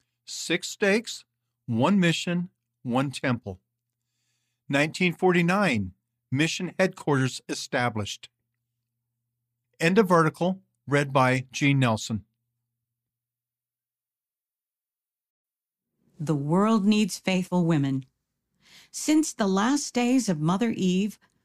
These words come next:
Speaker 2: women have played an essential role in helping bring to pass God's plan for his children. This month, we have the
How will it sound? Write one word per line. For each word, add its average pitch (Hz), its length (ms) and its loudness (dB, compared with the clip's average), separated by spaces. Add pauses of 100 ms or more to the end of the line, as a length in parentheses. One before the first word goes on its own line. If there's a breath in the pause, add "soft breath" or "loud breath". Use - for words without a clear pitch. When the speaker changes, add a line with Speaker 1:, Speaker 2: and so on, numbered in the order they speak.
(140)
Speaker 2:
women 294 420 2
have 185 240 -2
played 196 460 0
an 175 120 0
essential 180 680 -2
role 135 500 -2 (300 soft breath)
in 135 140 0
helping 220 600 0
bring 190 280 2
to - 80 -10
pass 185 440 -4
God's 175 380 -2
plan 175 420 -2
for 160 160 -4
his 156 180 -6
children. 143 540 -4 (680 soft breath)
This 302 300 0
month, 143 280 0 (420 soft breath)
we 247 300 4
have 185 360 -4
the - 160 -6